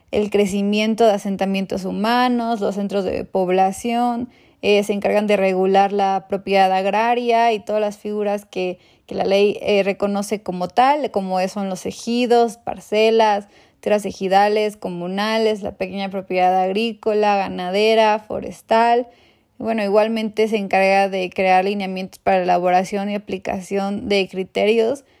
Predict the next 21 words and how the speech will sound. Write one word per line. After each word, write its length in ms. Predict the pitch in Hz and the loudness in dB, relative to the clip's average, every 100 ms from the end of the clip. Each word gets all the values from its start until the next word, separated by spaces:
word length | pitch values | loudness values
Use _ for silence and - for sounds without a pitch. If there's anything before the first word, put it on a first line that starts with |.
| _ | _
eh, 100 | - | -2
respecto 440 | 202 196 - 196 202 | -2 -2 -8 -6 -4
al 60 | |
desarrollo 560 | 208 190 185 196 196 196 | -4 -4 0 0 2 2
urbano, 800 | 190 190 185 220 240 240 233 233 | 2 0 -2 -2 -2 -2 -2 -2
así 200 | 220 202 | -2 -6
como 280 | - 202 190 | -8 -6 -4
la 200 | 180 175 | -4 -2
planeación 680 | 185 190 190 - 214 214 220 | -2 -2 -4 -4 -4 -4 -4
y 100 | 208 | -4
control 560 | 196 185 180 202 196 | -4 -4 0 0 2
de 180 | 185 180 | 0 -4
estos. 640 | - 240 262 269 269 285 - - - _ _ | 0 2 0 0 0 0 -4 -18 -20 _ _
También, 580 | 220 220 220 220 226 220 | -4 -2 0 0 0 -2
eh, 160 | - 208 | -2 0
los 200 | 202 202 | 0 0
procesos 440 | - 202 208 220 | -2 -2 0 0
de 80 | 214 | -2
planeación 600 | 208 190 185 196 190 208 | -2 -4 -2 -4 -2 -2
de 60 | 208 | -2
asentamientos 880 | 202 190 190 190 196 202 196 190 | -2 -2 -2 -2 -2 0 -2 -2